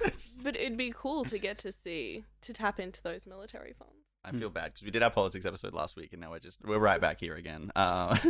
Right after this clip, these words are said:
Speaker 1: <laughs> let's
Speaker 2: Star Wars is politics.
Speaker 1: It's true, it's true. But I wanna get to my last note of Leia. Leia should know how to use the Force, but doesn't follow the path of the
Speaker 3: Mm,
Speaker 1: Jedi.
Speaker 3: yeah, I like that.
Speaker 1: She doesn't agree with Luke on everything and wanted to choose Han and Ben over a life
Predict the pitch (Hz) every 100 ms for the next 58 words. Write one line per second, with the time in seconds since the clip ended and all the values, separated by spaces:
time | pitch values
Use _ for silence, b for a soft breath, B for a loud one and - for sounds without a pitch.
0 | - 370 131 160 165 196 190 185 - -
1 | - - - - 147 147 - 196 - 165
2 | 123 - - 117 - 101 117 117 113 104
3 | 101 107 - 95 85 87 - 101 95 78
4 | - _ _ _ 123 160 165 156 123 117
5 | 117 107 101 - 98 90 85 - 80 78
6 | - 85 - 107 120 117 98 98 90 -
7 | 80 87 - 135 127 85 69 135 131 120
8 | 131 127 113 - 104 123 117 143 151 113
9 | 139 143 110 123 113 87 160 175 131 82
10 | 78 - - 95 113 135 131 - 120 104
11 | - 120 127 90 87 104 113 - 104 107
12 | 104 87 85 82